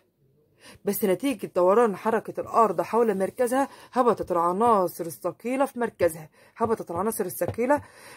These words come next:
اللي في مركزها اللي هي زي الحديد والنيكل، وطفت العناصر الأقل كثافة الأخ-، اللي هي الخفيفة يعني والأقل كثافة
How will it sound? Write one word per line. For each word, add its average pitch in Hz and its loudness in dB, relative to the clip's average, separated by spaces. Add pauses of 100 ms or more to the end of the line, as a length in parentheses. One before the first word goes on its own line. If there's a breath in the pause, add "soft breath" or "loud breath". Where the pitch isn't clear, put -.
اللي 240 4
في 214 -4
مركزها 208 -2
اللي 214 4
هي 214 4
زي 202 0
الحديد 180 -4
والنيكل، 220 0 (240 loud breath)
وطفت 185 0 (120)
العناصر 190 -2
الأقل 208 0
كثافة 208 -4
الأخ-، - -10
اللي 202 2
هي 226 8
الخفيفة 220 -4
يعني 233 0
والأقل 185 -2
كثافة 262 0